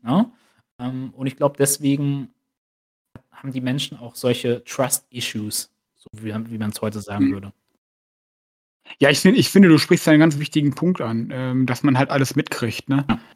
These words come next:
Speaker 2: Früher hätte man, äh, das, das klingt jetzt vielleicht ein bisschen zynisch, aber früher hätte man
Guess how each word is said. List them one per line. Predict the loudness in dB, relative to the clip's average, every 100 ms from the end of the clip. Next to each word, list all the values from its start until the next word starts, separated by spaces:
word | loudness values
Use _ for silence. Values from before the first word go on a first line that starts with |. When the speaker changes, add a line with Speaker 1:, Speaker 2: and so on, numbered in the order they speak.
| _ _
Speaker 2:
Früher | 2 6 8
hätte | 6
man, | 6 6 4
äh, | 0 0
das, | 0 -2
das | -6 -8 -4
klingt | 0 0
jetzt | 2
vielleicht | 2 2 0
ein |
bisschen | 0 0
zynisch, | 0 0 0 0
aber | -2 -4
früher | -2 2 4 2
hätte | 2
man | 2 4 2